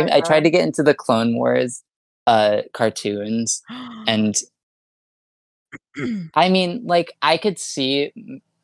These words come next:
Speaker 2: myself getting enjoy-, like,
Speaker 3: That's crazy,
Speaker 2: enjoying
Speaker 3: 'cause that's
Speaker 2: teas
Speaker 3: real
Speaker 2: and
Speaker 3: tea.
Speaker 2: that.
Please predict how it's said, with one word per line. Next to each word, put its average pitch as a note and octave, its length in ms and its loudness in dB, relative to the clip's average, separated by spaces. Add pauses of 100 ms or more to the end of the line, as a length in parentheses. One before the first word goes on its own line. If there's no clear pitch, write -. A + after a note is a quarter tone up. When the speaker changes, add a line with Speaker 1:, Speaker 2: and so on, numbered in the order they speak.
Speaker 2:
myself B2+ 580 0
getting A#2+ 400 2
enjoy-, G#2 800 0
like, G#2+ 360 -2
Speaker 3:
That's A#2 420 2
crazy, A#3 280 6
Speaker 2:
enjoying A3 80 2
Speaker 3:
'cause A3 100 2
that's A3+ 100 4
Speaker 2:
teas G#3 240 6
Speaker 3:
real F#3+ 340 6
Speaker 2:
and G#2+ 200 4
Speaker 3:
tea. G#2 40 4
Speaker 2:
that. G2 460 2